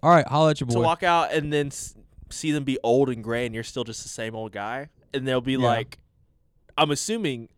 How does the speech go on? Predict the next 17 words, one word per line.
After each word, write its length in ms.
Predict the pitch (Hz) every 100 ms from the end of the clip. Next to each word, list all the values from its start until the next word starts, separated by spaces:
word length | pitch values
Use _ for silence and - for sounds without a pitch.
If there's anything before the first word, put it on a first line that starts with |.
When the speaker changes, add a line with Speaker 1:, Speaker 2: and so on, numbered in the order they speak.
| _ - -
Speaker 2:
we'll 140 | 139
just 160 | 147 135
assume 220 | 123 123
that 120 | 101
they 100 | 104
don't 180 | 92 87
know. 200 | 101 90 _ _ _ _ _ 139
Be 100 | 131
like, 180 | 117
"Yo, 120 | 127 120
where 160 | 117
were 160 | 113 120
you 240 | 98 92 _ _
for 120 | 104
forty 260 | - 101 90
years, 200 | 90 -
dude?" 260 | 95 120